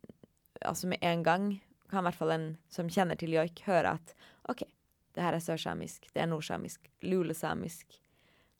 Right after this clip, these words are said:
Tips er jo Maria Mortensson, en ung sørsamisk jente, som har gitt ut to plater nå. Jeg vil si at det er litt sånn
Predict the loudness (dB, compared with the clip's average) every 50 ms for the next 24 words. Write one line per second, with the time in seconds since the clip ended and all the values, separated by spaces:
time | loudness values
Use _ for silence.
0 | _ _ _ _ _ _ _ -20 _ _ _ _ 0 0 0 2 2 4 6 6
1 | 6 6 6 4 6 6 4 4 4 2 0 -2 -4 _ -2 -2 -2 -4 -2 -2
2 | 0 0 0 -2 -2 -4 -4 -2 -2 -2 0 -2 -2 -4 -6 -8 _ _ _ _
3 | _ _ _ _ _ _ _ _ _ _ _ _ -10 -6 0 2 4 4 2 2
4 | -2 -4 -4 -4 -6 -6 -6 -6 -6 -6 -6 -6 -6 -8 _ _ _ _ _ _
5 | _ _ -20 -20 -20 _ _ -8 -4 0 2 2 2 2 2 0 -4 -4 -8 -8
6 | -2 0 0 0 0 0 0 2 2 0 0 -2 _ _ _ _ _ _ _ _
7 | _ _ _ _ _ _ _ _ -20 _ _ 2 4 4 4 4 4 4 6 6
8 | 4 4 4 2 0 0 2 0 -2